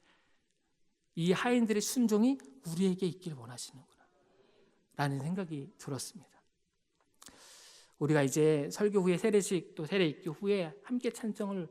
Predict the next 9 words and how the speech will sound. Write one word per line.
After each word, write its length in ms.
부른 200
찬송가의 680
가사는요, 720
나팔 480
불 140
때 180
나의 360
이름이 400
불려진다. 720